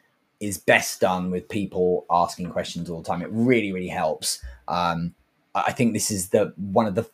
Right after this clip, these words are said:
finest ways to find out what people are really thinking by getting them to ask questions every single week. And five years of these questions means that I can really get a lot, uh, from people. Of course, I'm attracting a particular niche of people,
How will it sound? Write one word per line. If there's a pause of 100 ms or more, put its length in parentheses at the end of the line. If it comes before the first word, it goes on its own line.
(100)
finest
ways
to
find
out
what
people
are
really
thinking (260)
by
getting
them
to
ask
questions (100)
every
single
week.
And
five
years
of
these
questions
means
that (100)
I
can
really (520)
get (260)
a
lot, (100)
uh, (120)
from
people. (180)
Of
course,
I'm
attracting
a
particular
niche
of
people,